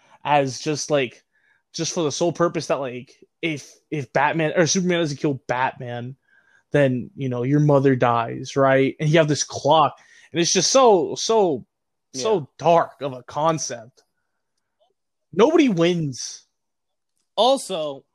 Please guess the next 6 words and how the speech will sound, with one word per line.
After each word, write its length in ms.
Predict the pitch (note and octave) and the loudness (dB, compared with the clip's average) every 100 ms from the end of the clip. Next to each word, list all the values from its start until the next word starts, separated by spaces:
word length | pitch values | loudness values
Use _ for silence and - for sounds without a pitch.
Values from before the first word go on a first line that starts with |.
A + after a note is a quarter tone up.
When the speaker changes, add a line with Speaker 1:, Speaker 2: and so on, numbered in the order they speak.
| _ _ _ | _ _ _
Speaker 2:
and 180 | F3+ F3+ - _ _ _ _ _ _ | -14 -14 -16 _ _ _ _ _ _
let 200 | F#3 F#3+ | -8 -6
me 100 | A3+ | -6
bring 200 | F#3+ G3+ | -4 -6
this 200 | F#3 D3+ | -6 -8
up. 180 | D3+ G#2 | -12 -14